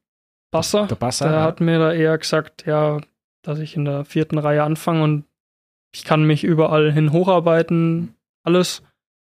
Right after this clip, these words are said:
Speaker 1: Und das ist auch genau das,
Speaker 2: Das
Speaker 1: was ja auch realistisch ist.
Speaker 2: Okay,
Speaker 1: Vor allem
Speaker 2: ja.
Speaker 1: als junger Spieler, wenn man nicht gerade das Top-Talent oder
Speaker 2: <laughs>
Speaker 1: was auch immer ist, dann ist es halt einfach immer so,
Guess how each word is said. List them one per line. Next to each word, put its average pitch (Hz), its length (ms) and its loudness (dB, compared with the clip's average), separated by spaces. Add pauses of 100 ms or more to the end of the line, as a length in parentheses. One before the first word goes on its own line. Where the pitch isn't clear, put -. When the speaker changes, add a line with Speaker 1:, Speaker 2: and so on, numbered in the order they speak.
(100)
Speaker 1:
Und 151 240 0 (280)
das 151 200 -6
ist - 180 -8
auch 151 220 -2
genau 143 300 -4
das, - 420 -8 (840)
Speaker 2:
Das - 100 -6
Speaker 1:
was 143 220 -2
ja 151 120 2
auch 151 320 -2
realistisch 156 600 2
ist. - 340 -8 (240)
Speaker 2:
Okay, 107 360 -8
Speaker 1:
Vor 120 100 2
allem 151 80 2
Speaker 2:
ja. 151 60 2
Speaker 1:
als 147 120 -4
junger 151 240 2
Spieler, 156 580 0 (1400)
wenn 156 140 -2
man 143 160 -2
nicht 147 200 -8
gerade 147 380 -8 (800)
das 156 180 -4
Top-Talent 160 760 2
oder 160 600 2
Speaker 2:
<laughs> - 0 -
Speaker 1:
was 170 140 2
auch 160 120 2
immer 170 240 2
ist, 160 200 -2
dann 156 220 -2
ist 160 120 -2
es 160 180 -6
halt 151 240 -2
einfach 156 220 -10
immer 175 280 0
so, 151 260 0